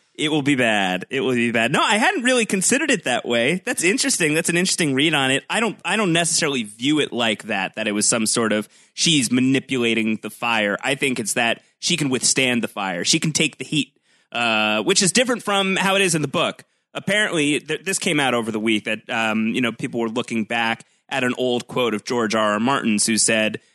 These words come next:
that the birth of the dragons and Dany surviving that was sort of a one-time miraculous event, and don't expect Dany to have the fire thing going on throughout the rest of the series. Obviously, the show and the books,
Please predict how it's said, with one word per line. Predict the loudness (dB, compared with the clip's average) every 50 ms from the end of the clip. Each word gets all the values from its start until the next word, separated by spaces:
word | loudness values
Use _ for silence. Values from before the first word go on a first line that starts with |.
| _ _ _
that | -12 -8 -8
the | -6
birth | -2 0 0 0 2 0
of | 0 0
the | 0
dragons | 0 2 2 2 2 2 2 0 -2 -2 -2 0
and | 0 0
Dany | 2 2 2 2 2 2 0 0
surviving | 0 0 0 2 2 2 2 0 0 0 0
that | 0 2 2 0 -2 -4 -8 _ _ _ _
was | -4 -2 0
sort | 0 0 0
of | 2 0
a | 0
one-time | 2 2 2 2 2 2 2 2 2 0 2 2 2 2
miraculous | 2 2 2 2 0 0 -2 -2 -4 -2 -2 -2 -2
event, | -2 -2 -2 -2 -2 -2 -4 -8 _ _ _ _ _ -10
and | -8 -6 -2
don't | -2 -2 0 0
expect | -2 -2 -4 -4 -4 -6 -4 -4 -4
Dany | -2 0 0 0 0 0
to | 0
have | 0 0 2 2 2 0 -2 -4
the | -6 -6
fire | -2 0 0 0 0 0
thing | 0 0 0 0 0 2
going | 0 0 0 0 0 0 0
on | 0 0 0 0 -2 -2 -4 _ _ _ _ -6
throughout | -2 -2 -2 -2 -2
the | -2
rest | 0 0 0 -2
of | -2
the | -2
series. | 0 0 0 0 0 0 -2 -2 -4 -4 -4
Obviously, | -4 -2 0 2 2 2 2 2
the | 2 2
show | 2 2 2
and | 2 0
the | 0
books, | 0 0 0 0 -2 -4 -6